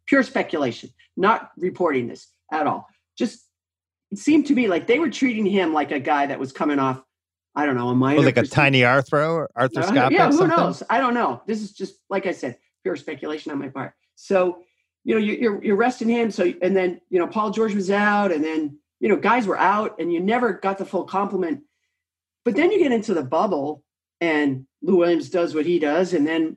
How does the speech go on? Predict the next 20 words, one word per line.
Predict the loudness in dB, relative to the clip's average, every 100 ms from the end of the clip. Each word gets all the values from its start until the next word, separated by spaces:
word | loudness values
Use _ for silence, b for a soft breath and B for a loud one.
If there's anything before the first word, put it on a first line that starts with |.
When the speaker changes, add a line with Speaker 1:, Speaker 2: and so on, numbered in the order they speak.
| -6
Speaker 1:
Montrezl | 0 0 0 -2 -2
has | -2 -4 -4
to | -2
leave. | 0 0 -4 B B -2
But | 0
other | 2 2 0
teams | 0 0 0
had | -4 -6 -6
that. | -10 -4
You | 0
know, | 2
like | 0 0
the | 2
Nuggets, | 2 2 2 -2 -12 _ _ -2
they | 0 0
couldn't | 2 2
even | 2
field | 0 -2 -2
a | -4
team | 0 2 2 0 -4